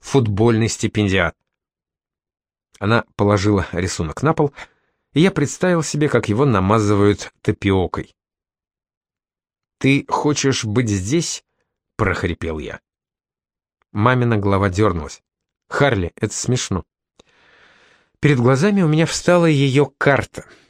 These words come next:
Меня волокли по чёрной линии к той точке, где она обрывалась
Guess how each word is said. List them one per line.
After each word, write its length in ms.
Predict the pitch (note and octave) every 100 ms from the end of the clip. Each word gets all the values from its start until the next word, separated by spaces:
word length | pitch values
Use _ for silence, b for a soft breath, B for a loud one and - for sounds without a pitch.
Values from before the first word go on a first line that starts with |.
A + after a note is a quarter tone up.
| B
Меня 360 | G#2 A#2+ C3+ -
волокли 760 | A#2 F2+ A#2+ C#3 C3+ F3 G3+
по 200 | G#3 D3+
чёрной 540 | D3 - F3 D3 C3 A#2
линии 520 | A#2+ F3 F#3+ F3 D#3+
к 120 | -
той 280 | - A#2+ A2
точке, 480 | - G3 F#3 - D#3+
где 180 | B2+ C3+
она 140 | C3
обрывалась 720 | - G2 G2 B2+ D3+ C3